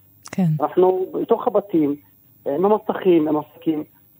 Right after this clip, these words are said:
Speaker 2: ואף אחד לא מרגיש מה, לפעמים לא מרגישים את החוץ. אז אני אישית יוצא למדבר, אני מזמין תמיד את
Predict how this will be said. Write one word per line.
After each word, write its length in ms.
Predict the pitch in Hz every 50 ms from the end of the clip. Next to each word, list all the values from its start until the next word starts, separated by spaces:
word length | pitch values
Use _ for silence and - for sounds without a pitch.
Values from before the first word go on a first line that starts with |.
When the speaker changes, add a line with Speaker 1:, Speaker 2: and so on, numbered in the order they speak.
| _ _
Speaker 2:
ואף 340 | 123 143 156 170 196 202 -
אחד 180 | - 285 277 208
לא 100 | 233 240
מרגיש 400 | 233 220 190 185 233 220 - -
מה, 440 | 196 196 208 202 208 208 208 208 190
לפעמים 260 | - 196 214 240 240
לא 80 | 233
מרגישים 360 | 240 269 233 254 247 - 277 233
את 80 | -
החוץ. 320 | - - - - 240 190 - _ _ _ _
אז 220 | - 147 143 135 143
אני 280 | 175 180 233 285 294 294 - _ _ _ -
אישית 260 | - - 220 185 185
יוצא 200 | 170 - - 196
למדבר, 480 | 208 233 233 226 214 175 180 208 208 214 - - _ _ _ _ _ _ _ _ _ -
אני 140 | 170 175 170
מזמין 200 | 156 175 208 208
תמיד 240 | - 202 196 208
את 40 | 196